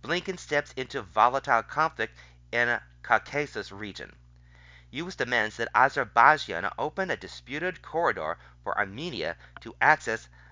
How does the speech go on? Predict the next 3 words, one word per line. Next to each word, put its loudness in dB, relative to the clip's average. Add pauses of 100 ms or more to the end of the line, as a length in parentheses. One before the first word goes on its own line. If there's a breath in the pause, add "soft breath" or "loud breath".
(160 soft breath)
Nagorno-Karabakh 2 (340)
by 0
Tracy -6